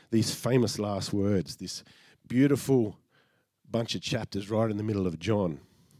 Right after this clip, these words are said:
where it's so intimate and it's so personal and it's so, lean in, fellas and ladies, because I've got something really important to say, and we don't have much time here.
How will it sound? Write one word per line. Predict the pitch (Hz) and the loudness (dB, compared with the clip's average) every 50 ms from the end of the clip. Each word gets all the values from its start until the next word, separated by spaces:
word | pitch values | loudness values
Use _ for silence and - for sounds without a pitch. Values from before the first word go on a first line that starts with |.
| _ _ - | _ _ -6
where | 98 101 92 | -2 -2 -2
it's | - - | -2 -4
so | - - - - 151 147 | -6 -8 -6 -2 0 0
intimate | 147 123 - - 107 95 - _ _ _ _ _ _ _ _ _ _ _ _ _ _ _ | 0 0 -2 -6 -12 -12 -14 _ _ _ _ _ _ _ _ _ _ _ _ _ _ _
and | - 101 | -12 -10
it's | 107 98 - | -8 -8 -6
so | - - - 139 131 123 | -6 -4 -2 0 0 0
personal | - - - - 110 107 - - - - 87 67 64 - _ _ _ _ _ _ _ _ _ _ _ _ _ _ _ _ _ - | 4 4 4 4 2 -6 -6 -8 -8 -8 -10 -10 -12 -16 _ _ _ _ _ _ _ _ _ _ _ _ _ _ _ _ _ -6
and | - 107 120 | -4 -2 -2
it's | 98 - - | -2 -2 -4
so, | - - - 127 117 113 117 110 98 - - - _ _ _ _ _ _ _ _ _ _ - | -2 0 0 2 4 4 4 4 2 0 -4 -18 _ _ _ _ _ _ _ _ _ _ -4
lean | 101 107 117 120 117 | 0 2 4 4 4
in, | 120 120 113 101 87 71 | 4 2 0 0 -2 -4
fellas | - - 92 82 78 80 71 - - - - - - _ - | -6 -6 -6 -6 -4 -6 -8 -10 -14 -16 -18 -20 -20 _ -12
and | - 85 82 | -10 -8 -8
ladies, | 82 82 82 73 71 71 - - - - _ _ _ _ _ _ _ _ _ _ _ _ _ _ _ - | -6 -8 -8 -10 -12 -14 -16 -18 -20 -20 _ _ _ _ _ _ _ _ _ _ _ _ _ _ _ -12
because | - 92 85 87 | -10 -8 -6 -6
I've | 87 | -4
got | - 101 - | -4 -4 -4
something | - - 92 73 82 78 - | -2 -6 -6 -6 -6 -6 -4
really | 95 98 98 92 95 | -4 -4 -2 -2 -2
important | 85 76 - - 95 87 64 | -4 -4 -4 -6 -6 -6 -6
to | 76 | -8
say, | - - - - 82 78 - _ - _ _ - | -10 -10 -10 -10 -12 -14 -14 _ -20 _ _ -12
and | 85 95 | -6 -2
we | 104 117 | -2 0
don't | 110 113 98 | 0 0 -2
have | 87 87 87 | -4 -6 -8
much | 82 - - - | -8 -10 -12 -14
time | - - 90 82 80 76 | -12 -12 -10 -12 -12 -14
here. | - - 85 73 | -16 -18 -18 -20